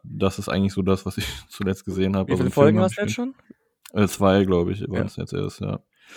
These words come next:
Speaker 2: Also ich muss
Speaker 1: Also
Speaker 2: auch
Speaker 1: ist noch
Speaker 2: sagen,
Speaker 1: nicht
Speaker 2: so die
Speaker 1: so
Speaker 2: ersten Folgen sind eigentlich auch die coolsten, ähm, sch-,
Speaker 1: Mhm.
Speaker 2: später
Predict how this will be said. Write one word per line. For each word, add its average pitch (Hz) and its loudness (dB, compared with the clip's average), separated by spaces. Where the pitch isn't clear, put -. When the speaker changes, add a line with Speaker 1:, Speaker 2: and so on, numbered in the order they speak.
Speaker 2:
Also 127 -4
ich 151 0
muss 180 4
Speaker 1:
Also 156 8
Speaker 2:
auch - 8
Speaker 1:
ist 110 8
noch 139 8
Speaker 2:
sagen, 117 8
Speaker 1:
nicht 117 8
Speaker 2:
so 139 4
die 110 4
Speaker 1:
so - -
Speaker 2:
ersten 151 2
Folgen 170 4
sind 147 -2
eigentlich 143 2
auch 127 0
die 120 -6
coolsten, 120 -4
ähm, 98 -8
sch-, 120 -16
Speaker 1:
Mhm. 107 6
Speaker 2:
später 104 -2